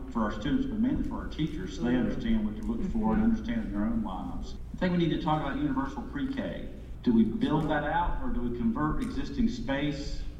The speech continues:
Speaker 1: But every kid before they hit kindergarten needs to hit pre-K. I think we need to fund tools so that all third graders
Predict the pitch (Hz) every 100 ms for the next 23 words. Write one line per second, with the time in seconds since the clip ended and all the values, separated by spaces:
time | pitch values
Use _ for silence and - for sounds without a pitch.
0 | - 113 - 123 156 165 - - 170 170
1 | 120 - 139 131 135 - - 143 120 120
2 | 117 120 123 123 110 - 123 - - -
3 | 131 - 101 87 - - - - - -
4 | - - - - - - - - - -
5 | 294 - - 147 143 131 156 156 151 147
6 | 139 - - - - - - - - -
7 | - - - - 131 120 113 117 135 147
8 | 143 139 123 - 262 254 220 -